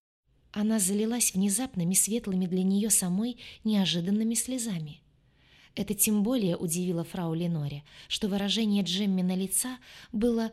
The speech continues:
далеко не печальное, скорее радостное. "Что с тобой?" спросила она. "Ты у меня никогда не плачешь и вдруг..." "Ничего, мама, ничего, только вы подождите.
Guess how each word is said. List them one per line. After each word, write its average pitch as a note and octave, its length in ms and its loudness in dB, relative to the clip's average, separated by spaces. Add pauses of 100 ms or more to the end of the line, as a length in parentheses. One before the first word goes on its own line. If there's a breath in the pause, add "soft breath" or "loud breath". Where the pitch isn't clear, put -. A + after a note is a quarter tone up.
(140 loud breath)
далеко F#3 400 0
не F#3+ 140 4
печальное, D#3+ 720 -4 (320 soft breath)
скорее E3+ 460 -4
радостное. D3+ 640 -4 (680)
"Что - 300 -4
с - 100 4
тобой?" D3+ 540 -8
спросила E3+ 600 -4
она. D3 320 -6 (320 loud breath)
"Ты A#3+ 120 0
у A#3+ 80 2
меня A#3 220 2
никогда A3 400 0
не G#3 140 0
плачешь G#3 500 0
и G3+ 40 -2
вдруг..." G3 440 -6 (680 soft breath)
"Ничего, C4 440 2
мама, F3 280 2
ничего, G#3 540 0 (260 loud breath)
только C4+ 260 0
вы C#4 100 0
подождите. A3+ 760 -4